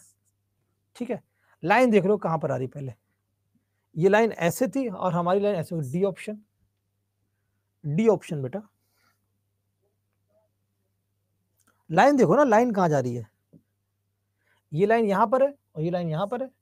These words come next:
देखो कौन सी है? डी ऑप्शन ना, हमको तो ये लाइन चाहिए ये। बेटा इसीलिए तो सिखाया गया, ये कॉन्सेप्ट मैंने आपको क्यों सिखाया है?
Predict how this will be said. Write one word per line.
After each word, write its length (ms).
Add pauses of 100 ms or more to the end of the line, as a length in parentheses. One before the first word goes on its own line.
(280)
देखो 220
कौन 240
सी 120
है? 100 (3000)
डी 220
ऑप्शन 300
ना, 140 (440)
हमको 240
तो 60
ये 100
लाइन 200
चाहिए 240
ये। 160 (3500)
बेटा 180
इसीलिए 340
तो 40
सिखाया 380
गया, 100
ये 160
कॉन्सेप्ट 440
मैंने 140
आपको 160
क्यों 160
सिखाया 320
है? 100